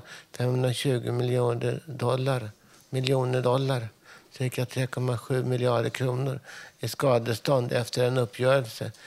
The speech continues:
med den amerikanska staten på, i tisdagen förra veckan. Den antipsykotiska medicinen Seroquel ska ha s-,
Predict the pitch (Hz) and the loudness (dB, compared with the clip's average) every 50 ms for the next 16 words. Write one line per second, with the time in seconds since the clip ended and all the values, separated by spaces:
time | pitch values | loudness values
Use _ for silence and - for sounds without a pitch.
0 | - - - - _ - - 120 117 123 127 127 127 127 123 120 123 123 113 - | -20 -20 -20 -20 _ -4 -4 -2 0 2 2 2 4 4 2 4 2 0 0 0
1 | 117 123 110 104 - 123 113 - 127 127 131 - - - - - 113 113 - - | 0 -2 -2 -2 -4 -4 -2 0 0 -2 -2 -2 -6 -10 -10 -10 -10 -12 -14 -18
2 | - _ _ _ - - - - - - - - - - - - - 139 117 - | -20 _ _ _ -20 -20 -20 -20 -20 -20 -20 -20 -12 -8 -6 -2 -2 -2 -2 -2
3 | - 131 123 117 - 127 123 120 120 117 - 123 120 113 113 117 107 - - 117 | -2 -2 -2 -2 -2 -2 0 0 0 -2 0 0 0 0 0 -2 -2 -4 -8 -8
4 | 120 120 117 110 - _ _ _ _ _ _ _ - - - - - - - - | -8 -10 -12 -14 -16 _ _ _ _ _ _ _ -20 -20 -20 -20 -20 -20 -14 -6
5 | - 123 135 139 135 127 123 - 120 113 - 147 - - 135 127 127 - 139 131 | -2 2 2 4 4 2 0 -2 -4 -2 -4 -4 0 0 0 0 0 0 -2 -4
6 | 120 - 139 139 135 135 143 131 123 - - 131 135 131 131 123 110 - 131 131 | -2 -2 0 0 2 0 0 0 -2 -2 0 0 0 2 0 -2 -2 0 0 0
7 | 127 127 117 - - 147 143 131 127 117 - - - - - - - - _ _ | 0 0 -2 0 -2 0 -2 -2 -4 -6 -10 -14 -20 -20 -20 -20 -20 -20 _ _
8 | - - - 123 127 135 135 127 117 - - - | -12 -4 -2 -2 0 0 0 -2 -4 -6 -8 -10